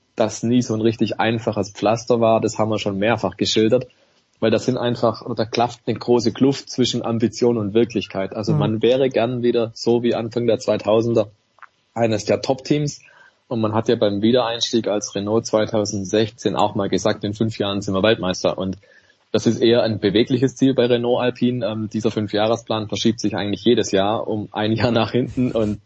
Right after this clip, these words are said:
Speaker 1: die Ergebnisse geben's jetzt nicht unbedingt so her. Und dann ist natürlich irgendwo klar, wenn man dann merkt, hey, es funktioniert halt nicht, die Rechnung geht halt so nicht auf über Jahre hinweg,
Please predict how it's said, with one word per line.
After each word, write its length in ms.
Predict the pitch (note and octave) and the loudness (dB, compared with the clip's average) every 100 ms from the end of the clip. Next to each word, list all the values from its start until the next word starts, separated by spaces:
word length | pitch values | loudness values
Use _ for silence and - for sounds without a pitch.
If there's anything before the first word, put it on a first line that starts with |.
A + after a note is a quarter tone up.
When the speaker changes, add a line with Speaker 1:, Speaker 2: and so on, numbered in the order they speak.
| - | 0
Speaker 1:
die 80 | A2 | 2
Ergebnisse 760 | G#2+ A2 B2 C3 A2 A#2 A2+ G2 - - | 4 2 2 0 0 2 2 0 -10 0
geben's 420 | G#2+ A2 A2+ A2+ | 2 2 0 2
jetzt 240 | G#2 - | 0 0
nicht 200 | A#2 A#2 | -2 -2
unbedingt 520 | B2 A#2+ A2+ A2 A2 | -2 0 0 0 0
so 120 | A2+ G2+ | 0 2
her. 280 | G#2+ G2+ | 2 0
Und 160 | - G2+ - _ _ _ - | -4 -10 -16 _ _ _ -4
dann 160 | G2 | 0
ist 120 | A2+ A#2+ | 0 0
natürlich 380 | G#2+ A2 G#2+ | 0 2 4
irgendwo 280 | A2 A#2 G#2+ | 2 2 0
klar, 340 | - G#2 A2+ A#2 | 0 2 2 2
wenn 160 | G#2 | -2
man 120 | G2+ | -6
dann 220 | G2 G2+ G2 | -6 -6 -4
merkt, 260 | G#2+ G#2+ | -4 -2
hey, 160 | G#2 G#2+ | 0 0
es 160 | G2+ | -2
funktioniert 540 | - G#2+ G2+ G2+ B2 B2+ | -6 -6 -4 0 0 2
halt 140 | G2+ | 0
nicht, 180 | A2 A2 | 0 -2
die 60 | A2 | -2
Rechnung 320 | A2 - G#2 | -2 -4 -2
geht 160 | G#2 | 0
halt 180 | G2+ G2 | 0 -2
so 140 | G#2 G2+ | 0 0
nicht 160 | F#2 | 2
auf 200 | G2+ A#2 | 2 2
über 140 | G#2+ G#2 | 0 2
Jahre 380 | G2 A#2 A2 | 4 2 2
hinweg, 420 | E2+ F#2 F#2 A2+ | -2 -2 0 -2